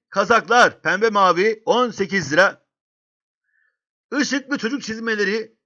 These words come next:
otuz lira. Bebekler için panduflar, on sekiz lira, Gezer marka. Büyük boy A B S valiz,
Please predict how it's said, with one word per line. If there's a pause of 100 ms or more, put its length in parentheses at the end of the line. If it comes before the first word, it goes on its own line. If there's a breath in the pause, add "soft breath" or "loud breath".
(280)
otuz
lira. (1800)
Bebekler
için
panduflar, (240)
on
sekiz
lira,
Gezer
marka. (1200)
Büyük
boy
A
B
S
valiz,